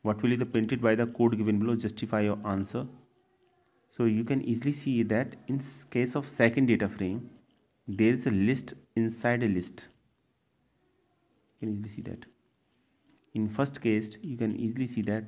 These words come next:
there is a single list only, which is passed as a parameter value within data frame, pa-, or right within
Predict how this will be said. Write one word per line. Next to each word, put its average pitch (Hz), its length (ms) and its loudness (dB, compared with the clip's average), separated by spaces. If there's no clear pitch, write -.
there 107 140 0
is 107 100 -2
a 120 60 -6
single 120 440 2
list 104 220 0
only, 98 320 -4
which 123 140 -8
is 110 140 -6
passed 113 320 0
as 107 100 0
a 113 80 0
parameter 117 500 2
value 101 300 0
within 113 420 4
data 110 300 4
frame, 90 360 -4
pa-, 107 300 -4
or 107 300 -2
right 107 260 2
within 110 500 0